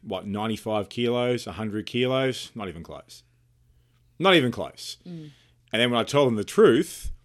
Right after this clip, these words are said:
Speaker 1: which is more like a hundred and thirty now, they're shocked. 'Cause it's like, "Hang on,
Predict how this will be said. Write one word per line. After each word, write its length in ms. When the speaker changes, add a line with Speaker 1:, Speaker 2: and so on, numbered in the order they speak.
Speaker 1:
which 140
is 100
more 140
like 160
a 60
hundred 260
and 80
thirty 420
now, 480
they're 180
shocked. 460
'Cause 140
it's 80
like, 140
"Hang 160
on, 260